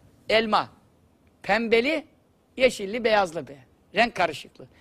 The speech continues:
Elmayı bütün atıyor. Bütün talebeler de bak, Allah Allah. Yani o da zannediyorlar ki hediye gibi yesin diye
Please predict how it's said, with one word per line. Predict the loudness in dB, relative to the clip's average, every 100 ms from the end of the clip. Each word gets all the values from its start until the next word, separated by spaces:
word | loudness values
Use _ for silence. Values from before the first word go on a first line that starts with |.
| 2
Elmayı | 4 4 2 2
bütün | -4 -2
atıyor. | -2 -2 -10 -8 -12 -12 -20 -20 -20 _ _ _ _ _ _ -20
Bütün | -10
talebeler | -8 -4 -6 -6
de |
bak, | -10 -4
Allah | -4 -4 -16
Allah. | -18 -20 -16 -12
Yani | -8
o | -6
da |
zannediyorlar | 0 0 2 2 2 0
ki | -10 -12 -12
hediye | -2 2 2
gibi | 2 0
yesin | 0 -2 -2 -2
diye | 0 0